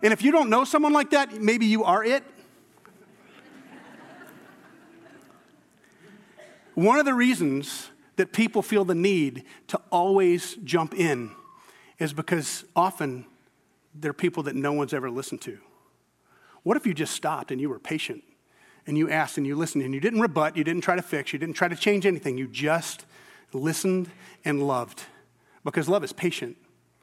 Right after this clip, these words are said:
and it's kind and it doesn't envy, it doesn't boast, it's not proud, it's not rude, it's not self-seeking, it's seeking others.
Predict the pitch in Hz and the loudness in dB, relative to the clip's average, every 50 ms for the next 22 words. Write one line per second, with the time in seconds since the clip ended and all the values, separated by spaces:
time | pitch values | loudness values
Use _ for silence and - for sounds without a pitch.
0 | _ _ _ _ _ - - 143 151 170 165 - - - 123 110 107 120 135 147 | _ _ _ _ _ -10 -6 -6 -6 -6 -6 -6 -4 -4 -4 -4 -6 -12 -14 -14
1 | - - _ _ _ _ _ _ _ _ _ - 143 135 139 143 123 180 175 - | -16 -18 _ _ _ _ _ _ _ _ _ -12 -10 -6 -6 -6 -4 -6 -8 -8
2 | 131 113 104 127 131 156 165 _ _ _ _ _ _ _ _ _ - 139 123 - | -8 -10 -10 -12 -12 -14 -14 _ _ _ _ _ _ _ _ _ -8 -8 -6 -6
3 | 170 127 - - 113 110 131 143 - - 147 - 160 165 - - - - - 170 | -8 -10 -10 -12 -12 -12 -14 -14 -12 -12 -6 -4 -4 -4 -6 -8 -14 -12 -10 -8
4 | 160 151 135 110 113 - - - - _ _ _ _ _ _ _ _ _ _ _ | -8 -6 -6 -8 -8 -10 -14 -20 -20 _ _ _ _ _ _ _ _ _ _ _
5 | - - - - 190 165 156 156 156 - _ _ _ _ _ _ _ _ _ _ | -16 -12 -8 -4 -2 0 0 0 -2 -6 _ _ _ _ _ _ _ _ _ _
6 | _ _ _ _ _ _ _ _ _ - 156 170 185 151 131 131 131 123 110 98 | _ _ _ _ _ _ _ _ _ 0 2 2 2 2 0 -4 -8 -10 -12 -14
7 | - - _ _ _ _ _ _ _ _ _ _ _ _ _ _ _ _ - - | -18 -18 _ _ _ _ _ _ _ _ _ _ _ _ _ _ _ _ -10 -10
8 | - - - 175 165 170 - - - - - 175 160 151 - - - - - _ | -8 -4 -2 0 0 -2 -2 -6 -8 -4 -2 -2 -2 -2 -4 -8 -16 -16 -18 _
9 | _ _ _ _ _ - - - 190 180 - - - 117 101 95 - - _ _ | _ _ _ _ _ -12 -8 -6 -6 -6 -6 -6 -12 -12 -12 -16 -20 -20 _ _
10 | _ _ _ _ _ _ _ _ _ - 151 135 - - - - - 156 143 - | _ _ _ _ _ _ _ _ _ -14 -12 -10 -10 -8 -8 -6 -6 -6 -6 -6
11 | - 143 135 131 120 - _ _ _ _ _ _ - - - - 117 101 101 - | -8 -10 -10 -10 -14 -18 _ _ _ _ _ _ -18 -16 -16 -16 -16 -18 -16 -16
12 | - - - | -14 -14 -16